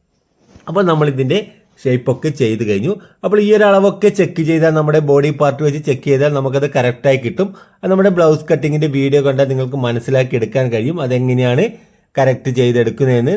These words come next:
നിങ്ങൾക്ക് മനസ്സിലാക്കി എടുക്കാൻ കഴിയും. അപ്പോൾ നമ്മൾ ഈ ഒരു മാർക്കിൽ കൂടി ആദ്യം ഒന്ന് കറക്റ്റ് കട്ട് ചെയ്തെടുക്കുന്നു. കണ്ടോ, അപ്പോൾ നമ്മൾ ഇവിടെ ഒരു മാർക്കിംഗ് കൊടുക്കുന്നു. അതുപോലെ തന്നെ നമ്മുടെ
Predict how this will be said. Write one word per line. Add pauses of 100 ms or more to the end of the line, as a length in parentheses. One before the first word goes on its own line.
നിങ്ങൾക്ക്
മനസ്സിലാക്കി
എടുക്കാൻ (100)
കഴിയും. (460)
അപ്പോൾ
നമ്മൾ (100)
ഈ
ഒരു
മാർക്കിൽ (120)
കൂടി (540)
ആദ്യം
ഒന്ന് (340)
കറക്റ്റ് (160)
കട്ട്
ചെയ്തെടുക്കുന്നു. (1700)
കണ്ടോ, (720)
അപ്പോൾ
നമ്മൾ (380)
ഇവിടെ
ഒരു (120)
മാർക്കിംഗ്
കൊടുക്കുന്നു. (400)
അതുപോലെ (100)
തന്നെ (800)
നമ്മുടെ